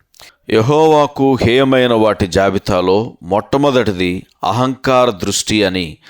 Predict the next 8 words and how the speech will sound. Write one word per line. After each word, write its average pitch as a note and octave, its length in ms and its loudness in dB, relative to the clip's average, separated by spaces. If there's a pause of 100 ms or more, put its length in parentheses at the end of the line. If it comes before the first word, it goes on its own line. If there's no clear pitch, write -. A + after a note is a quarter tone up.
(240)
సామెతల C3+ 580 0
గ్రంథం A2 640 0
ఆరో A#2 340 2
అధ్యాయం F2 540 -2 (240)
పదహారు B2+ 420 0
నుంచి A2 360 -2
పంతొమ్మిది G#2+ 540 -2
వచనాల్లో F2+ 520 0